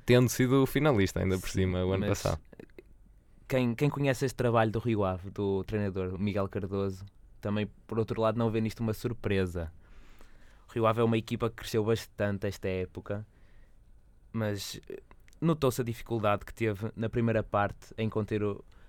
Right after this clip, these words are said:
Speaker 2: a avalanche ofensiva do Benfica. E é uma grande parte, uma grande primeira parte do Benfica, algo que já não se via assim há algum tempo.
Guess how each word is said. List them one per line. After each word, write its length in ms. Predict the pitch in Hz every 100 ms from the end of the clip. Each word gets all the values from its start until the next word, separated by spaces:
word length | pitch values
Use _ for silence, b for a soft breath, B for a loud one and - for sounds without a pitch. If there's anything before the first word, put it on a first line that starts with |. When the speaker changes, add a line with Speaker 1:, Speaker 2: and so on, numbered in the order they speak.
| b b b
Speaker 2:
a 80 | 110
avalanche 600 | 110 117 113 113 104 117
ofensiva 500 | 107 - 110 113 107
do 80 | 104
Benfica. 640 | 113 110 - 92 - 82 b b b -
E 120 | 117
é 40 |
uma 160 | 117 123
grande 280 | 127 131 -
parte, 480 | 117 107 - - -
uma 200 | 113 117 110
grande 220 | 127 123
primeira 280 | 113 117 107
parte 260 | 104 98
do 60 | 104
Benfica, 460 | 110 98 101 92 98
algo 140 | 104
que 60 | 120
já 80 | 117
não 80 |
se 100 | 113 113
via 140 | 107
assim 240 | 98 107
há 60 | 101
algum 260 | 101 113 113
tempo. 480 | - 98 95 -